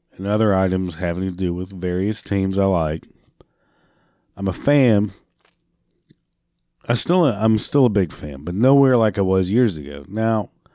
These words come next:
I feel almost embarrassed these days wearing a Blackhawks jersey in public. One, because, come on, dude, you're not playing for the team.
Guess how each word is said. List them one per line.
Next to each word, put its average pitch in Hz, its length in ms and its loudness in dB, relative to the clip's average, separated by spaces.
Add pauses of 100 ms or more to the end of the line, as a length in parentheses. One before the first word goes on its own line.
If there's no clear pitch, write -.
(880)
I - 40 -14
feel 165 120 4
almost 143 480 2
embarrassed 104 1200 -2
these 101 220 0
days 90 340 0
wearing 95 220 0
a 90 60 -2
Blackhawks 90 580 -2
jersey 85 380 -2
in 76 120 -10
public. 76 360 -14 (160)
One, 101 360 2
because, 95 460 0 (1600)
come 135 160 0
on, 104 140 0
dude, 92 180 -2
you're 104 120 0
not 117 160 0
playing 107 240 0
for 95 100 -8
the 87 80 -6
team. 71 400 -16